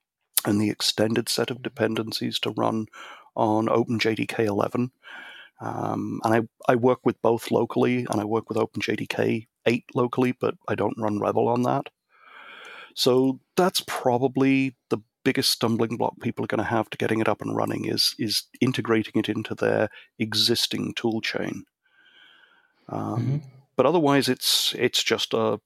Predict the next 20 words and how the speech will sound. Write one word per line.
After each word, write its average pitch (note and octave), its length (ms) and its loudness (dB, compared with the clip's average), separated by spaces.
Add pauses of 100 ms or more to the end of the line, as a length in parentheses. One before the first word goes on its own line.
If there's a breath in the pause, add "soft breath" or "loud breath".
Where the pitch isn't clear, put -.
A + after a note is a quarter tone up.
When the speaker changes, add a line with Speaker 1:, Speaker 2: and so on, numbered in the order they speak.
(140)
Speaker 1:
a A2 80 0
local A#2 320 0
jar B2 260 2
dependency. A#2 680 0
You A2+ 120 -4
download A2 460 2
it, A2 140 0 (280)
um, G#2+ 500 -4
you A2 200 -4
put - 240 -2
it A2+ 100 0
on, A2 460 0 (680)
is A#2 120 -6
it - 120 -6
Resource A#2 380 0
Paths, - 400 0
I A#2 100 2
think, A#2 280 0
in A2+ 60 -4
Leiningen, A#2 560 0